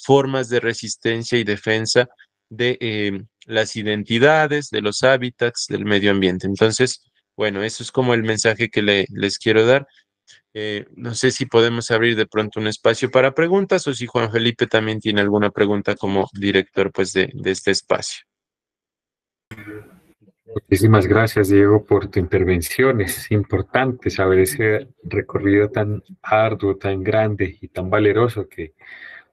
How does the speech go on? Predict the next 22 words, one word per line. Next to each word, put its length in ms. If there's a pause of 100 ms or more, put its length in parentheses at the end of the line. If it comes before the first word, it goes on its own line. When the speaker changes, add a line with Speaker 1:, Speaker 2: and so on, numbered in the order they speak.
Speaker 2:
has 200
tenido 720 (300)
durante 840 (100)
tantos 480
años 340
ya 240
de 460
construcción, 800
de 80
incidencia 640
medioambiental 760
y 60
esa 180
protección 680 (680)
dentro 280
del 240
nodo 240
de 100
Aldana 460
es 160
importantísimo. 1040 (880)
Yo 460